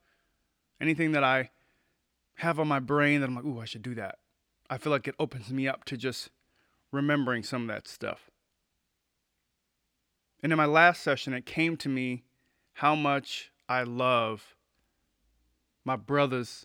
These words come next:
in the regime. How thankful I am for my brothers. "What's the regime, you ask?" Ah, see, if you gotta ask that, you new here. <laughs> Your ass is new, but I'm gonna break it down for you quickly.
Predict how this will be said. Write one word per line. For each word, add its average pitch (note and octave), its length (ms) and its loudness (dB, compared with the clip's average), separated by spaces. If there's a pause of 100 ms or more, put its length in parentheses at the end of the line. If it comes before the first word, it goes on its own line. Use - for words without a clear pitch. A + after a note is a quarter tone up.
(160)
in B2+ 120 -4
the B2 80 -4
regime. G#2+ 500 -8 (1400)
How D3+ 120 0
thankful F3 540 0
I A#2+ 100 2
am B2+ 240 -2
for A#2+ 100 -10
my A2+ 140 -6
brothers. G2 400 -12 (1200)
"What's E3+ 220 -2
the F3 100 -2
regime, E3 440 -2
you E3+ 160 -2
ask?" E3+ 360 0
Ah, B2 520 4
see, C#3+ 360 -2 (800)
if - 60 -16
you C3 80 -8
gotta D#3 240 6
ask D#3+ 320 4
that, F3 340 4
you D#3+ 120 -2
new F#3+ 240 4
here. A#2+ 320 -2 (400)
<laughs> - 80 8 (1000)
Your D3+ 200 6
ass E3 280 8
is E3 140 -8
new, F#3+ 240 2
but D#3 140 6
I'm F3+ 100 8
gonna G#3+ 100 2
break F3+ 200 2
it D3 80 -4
down C3 200 0
for A2+ 120 -10
you G#2+ 120 -8
quickly. A#2 480 -8